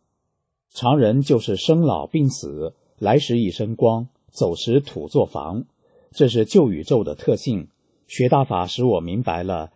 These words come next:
这不是当人的目的，做人是为了返本归真。师父正法开天辟地，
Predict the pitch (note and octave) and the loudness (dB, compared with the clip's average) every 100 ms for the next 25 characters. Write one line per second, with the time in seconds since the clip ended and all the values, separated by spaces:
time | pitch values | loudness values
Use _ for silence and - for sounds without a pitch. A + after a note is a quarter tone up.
0 | _ _ E3 C#3 G#2+ B2+ B2 D3+ C#3+ F2 | _ _ 2 2 0 -2 0 0 -2 -2
1 | B2 E3 C3 F2+ F2 C#2+ _ _ _ - | 0 2 0 0 -8 -12 _ _ _ 2
2 | C#3+ E2+ F#2+ C#3 D#3 C#3+ B2 D#2 - F2+ | 2 2 -4 -2 2 4 4 2 -6 -4
3 | C3+ F#2 D2+ - G2+ G2+ A#2+ C3 _ _ | -2 -4 -6 -4 -4 0 -2 -2 _ _
4 | _ _ _ - - D#3+ C3 A2 F3+ C#3 | _ _ _ -8 -2 -2 -2 -2 2 0
5 | A2 E2+ D#2 - C#3 C#3 C3 C3+ B2 F2+ | 0 -8 -8 -4 -2 0 -2 -2 -6 -4
6 | B2 F2+ | -2 -2